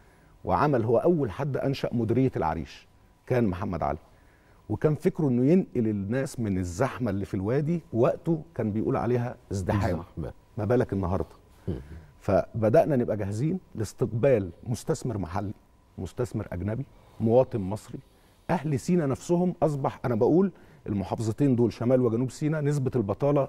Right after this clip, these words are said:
Speaker 1: في حدود السنتين اللي جايين هتكون صفر. بالعكس، هم
Speaker 2: الله.
Speaker 1: يحتاجوا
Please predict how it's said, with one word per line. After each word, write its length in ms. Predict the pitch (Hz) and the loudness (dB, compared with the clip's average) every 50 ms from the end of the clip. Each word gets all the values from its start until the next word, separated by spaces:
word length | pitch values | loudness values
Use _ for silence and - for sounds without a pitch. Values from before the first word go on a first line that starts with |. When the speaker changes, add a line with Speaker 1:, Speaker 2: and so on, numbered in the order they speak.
| - - - | -4 -14 -20
Speaker 1:
في 180 | - - - 95 | -18 -10 -10 -8
حدود 380 | 90 - 98 107 139 139 120 | -6 -4 0 2 2 2 2
السنتين 580 | 113 - - - - 101 104 92 - 147 131 131 | 0 -4 -6 -8 -4 -4 -4 -2 0 0 2 2
اللي 160 | 120 107 95 | 2 2 2
جايين 340 | 95 101 117 127 143 156 135 | 0 2 2 2 2 0 -2
هتكون 340 | 113 110 - - 143 143 123 | -4 -6 -4 -2 0 0 0
صفر. 440 | - - 120 - - - - - _ _ _ _ _ - - _ _ _ - - - | 0 -2 -4 -4 -4 -12 -20 -20 _ _ _ _ _ -20 -20 _ _ _ -12 -4 0
بالعكس، 300 | 98 87 104 113 - - | 0 0 0 0 -2 -2
هم 120 | - 117 | -2 0
Speaker 2:
الله. 120 | 110 101 98 | 0 2 2
Speaker 1:
يحتاجوا 520 | 98 - - - - 151 151 143 135 131 | 2 0 0 0 2 4 4 4 2 0